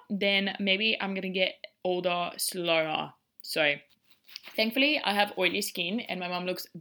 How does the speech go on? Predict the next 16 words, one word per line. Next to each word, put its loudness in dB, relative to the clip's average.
banging 0
for -2
a 2
sixty-year-old. 0
So 4
I 2
have 0
great 0
genetics -6
in -6
me, -2
not -2
too -6
worried -6
about -2
it. -4